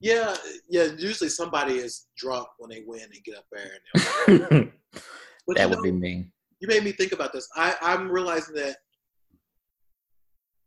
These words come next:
Speaker 1: um, a lot of people who have opportunities to go to events, they come out drunk.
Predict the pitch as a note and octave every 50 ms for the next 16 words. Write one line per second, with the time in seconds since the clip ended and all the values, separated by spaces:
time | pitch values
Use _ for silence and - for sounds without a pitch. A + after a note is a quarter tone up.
0 | _ _ _ _ _ _ - - D3 D3 C#3 C#3 C3+ C3 B2 B2 - _ _ _
1 | - C3+ C#3 D#3 E3+ A3 A3+ A3 G#3 - F3 E3 E3+ E3 D#3 D3+ C#3+ C#3 C#3+ -
2 | - D#3 C#3+ C3 A#2+ - - - B2 A#2+ B2 C3+ C3+ - - - D#3 D#3 D#3 D#3
3 | D3+ - _ _ _ _ _ _ _ _ _ _ _ _ _ _ - C#3 - -
4 | D3+ D#3 D#3+ E3 E3 - - - - - - _ _ _ _ _ _ _ _ _
5 | - A3 D#4+ D#4+ F4+ F#4+ F#4+ E4 C4 D#3+ C#3+ - - D3+ G3+ B3+ G#3 -